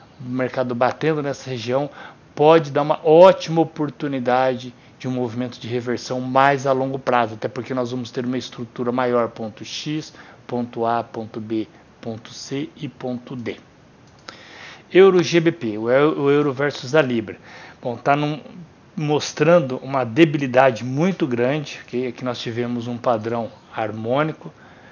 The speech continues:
ponto, né, ponto X, ponto A, ponto B, ponto C e ponto D, e aí em busca do alvo,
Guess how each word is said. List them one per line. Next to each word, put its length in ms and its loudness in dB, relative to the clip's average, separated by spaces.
ponto, 400 -10
né, 160 -6
ponto 260 -10
X, 280 -10
ponto 360 -12
A, 120 -4
ponto 320 -14
B, 300 -8
ponto 220 -18
C 160 -10
e 60 -8
ponto 360 -14
D, 360 -6
e 140 -4
aí 220 -2
em 60 -6
busca 420 -6
do 160 -2
alvo, 520 2